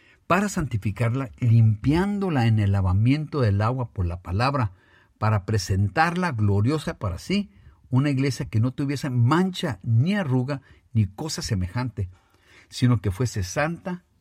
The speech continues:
y sin mancha". La palabra de Dios lava todo nuestro ser genético. Tu condición epigenética pasa por un cambio inta-, instantáneo y se está creando nuevos mer-, marcadores.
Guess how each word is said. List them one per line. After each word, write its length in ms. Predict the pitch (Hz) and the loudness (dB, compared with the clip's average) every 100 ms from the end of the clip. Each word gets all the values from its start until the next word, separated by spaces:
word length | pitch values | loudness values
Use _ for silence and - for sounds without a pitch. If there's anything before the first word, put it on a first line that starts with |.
| - | -8
y 80 | |
sin 240 | 90 90 85 | -6 -4 -6
mancha". 340 | 82 82 - _ _ _ _ _ _ _ _ _ _ _ _ _ _ _ _ _ - | -6 -10 -16 _ _ _ _ _ _ _ _ _ _ _ _ _ _ _ _ _ -4
La 180 | 120 | -4
palabra 360 | 110 120 143 143 | 0 0 0 0
de 40 | |
Dios 240 | 123 135 120 | 0 0 0
lava 260 | 120 127 | 0 -2
todo 600 | 120 - 135 131 135 135 _ | -6 -4 -2 0 -2 -4 _
nuestro 480 | 117 117 117 - 92 | 0 4 4 2 -6
ser 280 | 90 117 113 | -4 -4 -4
genético. 680 | - 104 101 101 92 90 _ _ _ _ _ _ _ | -2 0 0 -2 -10 -16 _ _ _ _ _ _ _
Tu 120 | 123 | -4
condición 440 | 117 127 117 147 160 | 2 4 4 2 -4
epigenética 800 | 147 117 104 117 127 135 107 - | -4 -2 0 0 0 -6 -6 -4
pasa 320 | 120 117 139 | -6 -4 -4
por 120 | 107 | 0
un 140 | 123 | 0
cambio 340 | 127 131 135 147 | -2 -4 -2 -2
inta-, 360 | 135 - 92 92 | -4 -2 -2 0
instantáneo 920 | 123 113 - 104 101 95 120 151 139 _ - | 2 2 2 0 0 0 0 0 -4 _ -2
y 120 | 117 | -2
se 120 | - | 0
está 380 | 113 - 131 135 | -2 -2 -6 -4
creando 520 | 131 120 127 139 - _ | -2 0 0 -2 -6 _
nuevos 540 | 123 110 127 147 135 | 2 6 6 4 2
mer-, 220 | 110 98 95 113 | 0 0 -4 -4
marcadores. 640 | 113 95 101 120 113 90 | -4 -2 -4 -4 -6 -10